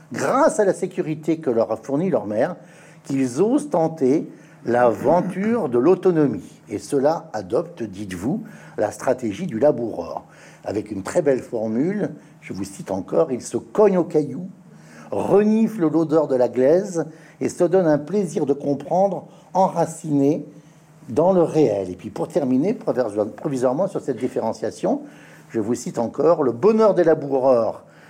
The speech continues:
élabore un savoir éprouvé sensoriellement, touché, palpé, écouté, comme le font les praticiens qui sont sur le terrain,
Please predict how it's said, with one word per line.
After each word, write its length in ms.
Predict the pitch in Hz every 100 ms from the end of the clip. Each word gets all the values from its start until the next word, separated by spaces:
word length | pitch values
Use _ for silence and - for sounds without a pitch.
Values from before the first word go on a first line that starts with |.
| - -
élabore 600 | 180 196 190 151 156 147
un 120 | 131
savoir 580 | 120 165 147 143 139 110 -
éprouvé 760 | 180 - 170 143 139 127 110 -
sensoriellement, 1040 | - - 196 196 151 135 127 123 131 226 - - - - -
touché, 540 | 240 214 - 185 208 - - - - - - - - - -
palpé, 720 | 190 185 160 170 175 269 - - -
écouté, 560 | 208 208 190 - 202 247
comme 260 | 170 156
le 100 | 165
font 260 | 170 - 240
les 120 | 208
praticiens 680 | - 160 - 170 - - 302 294
qui 100 | -
sont 160 | - 196
sur 220 | - 127
le 80 | 123
terrain, 400 | - 110 143